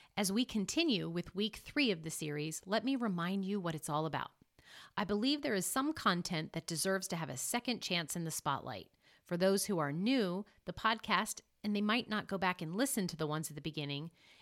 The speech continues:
and then for longtime listeners, it can be a good reminder to hear it again. I believe it'll be a win-win situation for all of us.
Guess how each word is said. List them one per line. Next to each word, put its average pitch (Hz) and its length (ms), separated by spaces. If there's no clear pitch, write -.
and 202 160
then 247 140
for 208 100
longtime 220 640
listeners, 175 580
it - 120
can 233 120
be 175 120
a 147 40
good 214 260
reminder 165 520
to 165 160
hear 160 260
it 165 140
again. 151 420
I - 80
believe 220 320
it'll 247 100
be 190 140
a 160 80
win-win 233 600
situation 190 720
for 196 140
all 156 220
of 139 80
us. - 380